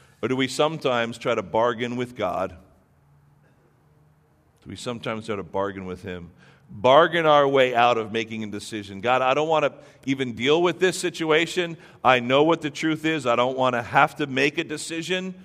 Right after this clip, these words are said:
So let's just, let's just cut a deal, God, and get me out of this situation."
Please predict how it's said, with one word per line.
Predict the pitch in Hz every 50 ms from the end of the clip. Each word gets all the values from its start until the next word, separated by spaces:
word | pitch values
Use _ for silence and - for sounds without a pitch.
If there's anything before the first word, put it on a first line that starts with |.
| - - - - - _
So | - - - 135 123 120 120 120 117 113 117 - - _ _ -
let's | - 139 156 156 -
just, | - - 180 160 - - - - 123
let's | 123 135 139 135 -
just | 165 156 - - - _ - -
cut | - - 143
a | 175 170
deal, | 147 139 151 123 87 82
God, | - - - - - - - _ _ _ _ _ _ _ _ _ _ _ _ _ _ _ -
and | - 104 107
get | 117 131 127
me | 127 117 110
out | 113 120 120
of | 123 123
this | 131 -
situation." | - - 120 - - 143 131 104 87 85 - - - - -